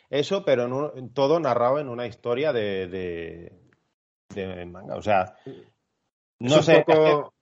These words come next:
Speaker 1: para
Speaker 2: es
Speaker 1: mí
Speaker 2: un
Speaker 1: sí que
Speaker 2: poco
Speaker 1: es
Speaker 2: el
Speaker 1: una de, de las gordas de mi infancia y le tengo mucho cariño. Entonces,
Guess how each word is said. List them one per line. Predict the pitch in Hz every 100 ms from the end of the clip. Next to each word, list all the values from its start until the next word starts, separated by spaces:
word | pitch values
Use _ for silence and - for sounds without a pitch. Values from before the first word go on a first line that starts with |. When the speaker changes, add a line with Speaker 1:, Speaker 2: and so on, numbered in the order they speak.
| _
Speaker 1:
para | - 143
Speaker 2:
es | 147
Speaker 1:
mí |
Speaker 2:
un | 165
Speaker 1:
sí | 185
que | 190
Speaker 2:
poco |
Speaker 1:
es | 156
Speaker 2:
el | 156
Speaker 1:
una | 147
de, | 143 135 135 135
de | 131
las | 131 123
gordas | 123 139 127
de | 120
mi | 117
infancia | 117 110 143 131 147
y | 143
le | 113
tengo | 120 143
mucho | 123 117
cariño. | 107 127
Entonces, | 110 113 143 139